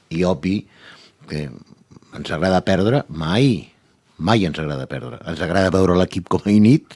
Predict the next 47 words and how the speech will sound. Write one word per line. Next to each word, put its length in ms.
Tampoc. 560
Però 160
això 160
va 160
molt 320
per 140
endavant 480
de 180
lo 80
que 80
pugui 240
passar 300
amb 100
un 80
partit, 640
amb 240
un 80
equip, 400
amb 240
una 80
temporada, 540
amb 100
un 80
entrenador, 560
etcètera, 320
etcètera, 320
etcètera. 320
Això 240
és 60
la 160
nostra 320
història. 480
Això 220
se 160
sent 240
orgullós 540
vostè, 300
jo 220
i 80
tots 240
els 80
que 80
ens 160
escolten. 400
I 80
ens 80
veuen. 380